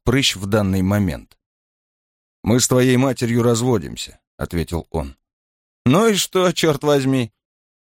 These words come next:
"Да, чёрт возьми, что? Видимо, тебе это ни о чём не говорит, Еспер". "Нет, каким боком развод касается меня?" "А я расскажу тебе, дорогой друг.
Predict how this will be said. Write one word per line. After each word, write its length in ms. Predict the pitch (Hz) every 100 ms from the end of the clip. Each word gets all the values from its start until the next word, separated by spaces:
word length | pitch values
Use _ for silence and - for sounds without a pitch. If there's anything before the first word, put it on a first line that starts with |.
| -
"Да, 380 | 95 135 160
чёрт 320 | 127 131 120 123
возьми, 400 | 127 117 123 92
что? 480 | - 165 156 82 - _ _
Видимо, 560 | - 123 135 139 123 90
тебе 300 | - 113 135
это 200 | 139 123
ни 120 | 120 131
о 100 | 123
чём 260 | - 131
не 100 | 131
говорит, 480 | 131 139 135 180 -
Еспер". 480 | 101 78 - 65 - _ _ _ _ _ -
"Нет, 400 | 190 233 175 -
каким 380 | 143 147 240 226
боком 320 | 233 - 151
развод 380 | 156 151 190 214
касается 540 | 143 123 151 135 -
меня?" 460 | 139 143 117 62 - _ _ _ _ _ -
"А 120 | 85
я 140 | 127
расскажу 500 | 156 - 175 123 160
тебе, 240 | 170 107 90
дорогой 420 | 98 101 98 90
друг. 400 | 92 98 - _